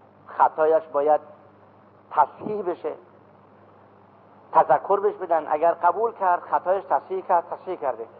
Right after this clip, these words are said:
تصحیح نکرد، بالاخره میزنش کنار،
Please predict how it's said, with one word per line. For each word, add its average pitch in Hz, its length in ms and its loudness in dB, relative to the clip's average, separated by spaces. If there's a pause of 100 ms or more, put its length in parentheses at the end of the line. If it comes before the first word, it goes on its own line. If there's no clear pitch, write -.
(320)
تصحیح 170 400 -2
نکرد، 180 680 2
بالاخره 180 440 -2
میزنش 233 460 -2
کنار، 240 380 4